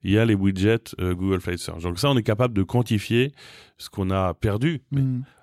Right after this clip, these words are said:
Speaker 1: à, à nouveau, je reviens sur le fait qu'on est chez lui, on est chez
Speaker 2: Ouais, ouais,
Speaker 1: Google,
Speaker 2: non.
Speaker 1: donc, euh, on a perdu, certes, mais bon, euh, euh, il nous, voilà, on, on a perdu d'une année à l'autre.
Speaker 2: D'accord.
Speaker 1: Est-ce, est-ce qu'il nous l'a volé ?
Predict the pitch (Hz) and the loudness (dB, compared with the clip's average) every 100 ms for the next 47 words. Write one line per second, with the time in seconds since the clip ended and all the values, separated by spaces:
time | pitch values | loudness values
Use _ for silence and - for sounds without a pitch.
0 | _ 113 117 127 147 147 107 113 127 139 | _ -4 2 4 4 4 4 4 4 2
1 | - 107 98 127 - 117 120 110 107 104 | 0 -2 0 -4 0 2 2 2 0 0
2 | - 123 139 120 98 110 117 147 175 147 | 0 -2 -2 -2 0 0 2 2 2 2
3 | 131 104 92 98 95 95 101 107 107 92 | 2 2 2 2 2 2 0 0 -2 -4
4 | - 143 - - 92 95 - - - - | -2 -4 -4 -8 -6 -6 -8 -16 -16 -14
5 | - - - - - 62 64 101 101 101 | -14 -16 -18 -16 -10 -8 -6 0 2 2
6 | 90 76 95 - - 69 90 71 110 110 | 0 -6 -8 -10 -12 -8 -8 -2 0 2
7 | 110 151 113 110 110 127 101 76 - - | 2 0 2 2 4 4 2 -2 -8 -16
8 | - 127 90 110 - - - 113 - 151 | -10 -6 -4 -4 -6 -6 -4 -2 -2 0
9 | 120 110 101 98 104 147 185 | 2 4 2 2 2 2 -2